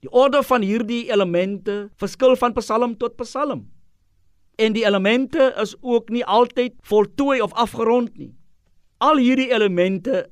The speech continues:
is aanwesig in Psalm tagtig. En in hierdie elemente is twee opvallende dinge wat uitgelig moet word. Een,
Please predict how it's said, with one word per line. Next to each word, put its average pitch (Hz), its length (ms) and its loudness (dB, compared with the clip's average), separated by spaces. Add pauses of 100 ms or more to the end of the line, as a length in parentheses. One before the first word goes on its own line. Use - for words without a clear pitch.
is 170 180 -6 (120)
aanwesig 175 760 -2
in 160 140 -6
Psalm 139 440 -6
tagtig. - 600 -12 (640)
En 214 160 0
in 196 100 -2
hierdie 269 460 0
elemente 214 520 0
is - 360 -8
twee 277 360 -4
opvallende 220 680 -2
dinge 190 380 0 (140)
wat 202 260 0
uitgelig 196 680 0
moet 151 200 -8
word. - 460 -16 (640)
Een, 226 380 -2